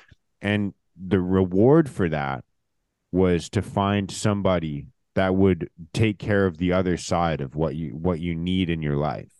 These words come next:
to be able to care about you and nurture you and to help you and to take care of the things that you couldn't take care of.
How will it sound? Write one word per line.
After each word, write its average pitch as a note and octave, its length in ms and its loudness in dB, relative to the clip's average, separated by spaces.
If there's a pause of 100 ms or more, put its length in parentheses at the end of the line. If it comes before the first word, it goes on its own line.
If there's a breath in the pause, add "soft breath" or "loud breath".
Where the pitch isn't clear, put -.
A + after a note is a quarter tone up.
(500 soft breath)
to G#2+ 140 -2
be G2+ 100 4
able G2+ 160 2
to F2+ 80 0
care F#2+ 360 2
about E2 260 0
you D#2 180 0
and D2 160 -4
nurture F2 380 -2
you D2 240 -2
and C#2+ 100 -4
to C2+ 80 -10
help E2+ 400 -2
you D2+ 240 -2
and C2+ 220 -8
to C#2 200 -4 (560 loud breath)
take F#2+ 220 -2
care F#2+ 180 0
of F#2 80 0
the F2 100 -2
things F2+ 360 -2
that D#2+ 120 -6
you F2 180 0
couldn't F#2+ 400 -2
take D2 260 -6
care E2 300 -2
of. - 280 -20